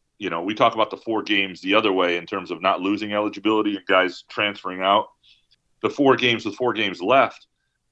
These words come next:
creates an opportunity for guys you haven't played yet, and, and you don't wanna burn that year. So,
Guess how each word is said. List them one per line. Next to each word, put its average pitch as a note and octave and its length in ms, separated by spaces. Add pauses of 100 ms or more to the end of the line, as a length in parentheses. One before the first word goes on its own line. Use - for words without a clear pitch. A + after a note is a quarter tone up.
(140)
creates A2+ 380
an A2+ 60
opportunity G2+ 440
for F2+ 140
guys G2 300
you F#2+ 100
haven't F#2+ 340
played G#2+ 300
yet, F#2 340
and, F2 180
and E2+ 280 (100)
you F2+ 140
don't F#2 160
wanna F2 160
burn F2+ 240
that E2+ 180
year. F#2+ 260
So, F#2 300